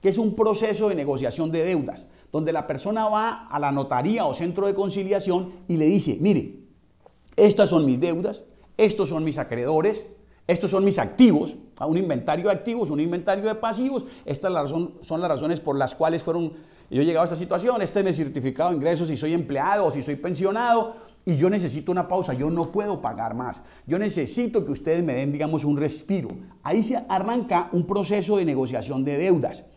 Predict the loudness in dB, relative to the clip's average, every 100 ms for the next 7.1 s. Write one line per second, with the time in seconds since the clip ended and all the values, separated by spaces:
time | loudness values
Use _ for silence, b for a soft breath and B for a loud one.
0 | b b b b b b b b -14 -6
1 | 2 4 6 4 6 6 6 4 4 6
2 | 6 4 0 -2 -14 -10 0 2 4 0
3 | -4 -16 -2 0 2 2 2 0 0 0
4 | 2 2 2 2 2 2 2 0 2 2
5 | 2 0 0 -2 -2 -6 -6 -8 -8 -4
6 | -2 -2 -4 -4 -4 -4 -4 -4 -6 -12